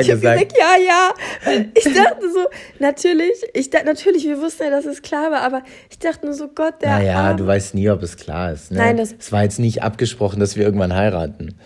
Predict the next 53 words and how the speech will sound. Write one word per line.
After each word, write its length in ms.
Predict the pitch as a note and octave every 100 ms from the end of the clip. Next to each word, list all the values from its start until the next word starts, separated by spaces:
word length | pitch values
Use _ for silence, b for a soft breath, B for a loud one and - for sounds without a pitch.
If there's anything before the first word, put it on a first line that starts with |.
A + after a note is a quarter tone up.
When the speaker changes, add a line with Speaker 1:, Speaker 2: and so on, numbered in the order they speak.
| B
Speaker 1:
Nein, 240 | E3+ F#3+ G3
das 160 | F#3
haben 100 | F#3+
wir 60 | G3
nicht 140 | -
Speaker 2:
Ja. 80 | -
Speaker 1:
abgesprochen, 640 | - C#3 - - D#3+ E3 D#3+
klar, 360 | F3+ E3 D#3+
also 220 | - F3
Speaker 2:
Also 120 | - G#2
es, 140 | F#2+
äh, 140 | - -
klar 340 | - B2 A#2
ist 140 | C#3+ B2
es 160 | A2
in 80 | G#2+
keiner 340 | F#2+ G#2+ A#2 G#2+
Beziehung, 540 | F#2+ - F#2 E2+ E2 -
egal 340 | F#2+ A2+ B2
wie 80 | A#2+
schön 300 | - C3 C#3
und 140 | B2+ G#2+
wie 60 |
Speaker 1:
Ja. 60 | G2
Speaker 2:
gut 160 | - D#3+
die 40 |
Beziehung 480 | A2+ A2 - B2 A2+
ist, 180 | A2 - B B B
das 220 | G#2 -
kann 300 | - C3 C#3+
irgendwann 340 | A#2+ B2 A#2
das 300 | A2 G#2+ -
Ziel 260 | - E3+ F#3+
sein, 380 | D3+ C#3+ C#3+ D3 B B -
Speaker 1:
Ja. 140 | F#3+
Speaker 2:
aber 220 | F3+ G#2
keiner 440 | - - G#2 A2+ A2
kann 220 | A2 G#2+
sich 200 | G#2+ -
wirklich 260 | G2+ G2+
sicher 280 | - G#2+ B2+
sein. 220 | F#2+ F#2
Von 160 | F#2 G#2
heute 220 | A2 A#2+
auf 100 | A2
morgen 300 | A2+ A2+ B2
kann 180 | A#2 G#2+
in 100 | G2+
jeder 220 | G2 A2+
Beziehung 460 | G2+ G2 - G2 F#2
irgendwas 340 | G2 G2+ F#2+
passieren, 460 | - F2+ - A2 G2+
was 180 | F2+